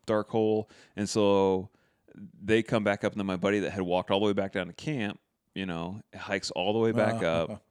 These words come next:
Speaker 1: Uh, my uncle's there with a bum knee. You know, he's, like, strapping up to come help me out. And, uh, you know, here, here comes the troops, which is fantastic. So I got all this thing, and they're helping me pack it out,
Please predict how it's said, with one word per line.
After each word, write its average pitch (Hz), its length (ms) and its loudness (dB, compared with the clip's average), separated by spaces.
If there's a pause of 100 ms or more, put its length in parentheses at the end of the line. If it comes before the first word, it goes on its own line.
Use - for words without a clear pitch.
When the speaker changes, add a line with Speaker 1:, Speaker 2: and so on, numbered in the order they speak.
(500)
Speaker 1:
Uh, 78 460 -6
my 87 240 -4
uncle's 101 320 -2
there 95 160 2
with 87 100 -2
a 76 60 -6
bum 92 400 -2
knee. 90 220 -4
You 92 100 -4
know, 87 160 -4
he's, 90 240 -4
like, 69 160 -8
strapping 95 500 -6
up 92 180 -6
to - 60 -14
come 92 220 -8
help 90 220 -4
me 90 120 -6
out. 87 440 -6
And, 80 360 -12
uh, 73 360 -10
you 98 140 -2
know, 92 120 -2
here, 104 160 2 (140)
here 104 160 -2
comes 95 240 -6
the 85 60 -10
troops, - 340 -2
which 87 100 -6
is - 100 -14
fantastic. 107 600 -8
So 85 260 -6 (400)
I 87 80 -6
got 101 100 -2
all 98 80 0
this 92 160 -4
thing, 101 180 -6
and 95 60 -6
they're 87 60 -6
helping 98 220 -6
me 92 60 -6
pack 92 340 -6
it 95 80 0
out, 110 380 -2